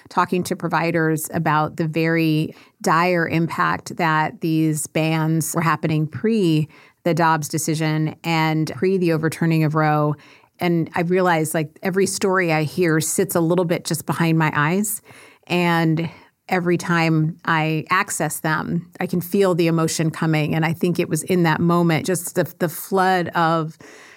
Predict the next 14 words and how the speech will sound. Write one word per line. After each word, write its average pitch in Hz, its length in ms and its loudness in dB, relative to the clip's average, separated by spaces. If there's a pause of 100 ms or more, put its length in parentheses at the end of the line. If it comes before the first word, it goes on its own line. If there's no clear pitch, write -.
(140)
conversations, 165 1160 -4 (100)
of 175 140 0
understanding 170 720 0
what 160 100 0
the 165 80 -2
reality 156 520 0
is, 151 280 2
of 170 80 -2
understanding 165 560 0
the 160 100 2
impact 156 420 -2
to - 120 -4
the 160 260 0 (360)
providers, 160 880 0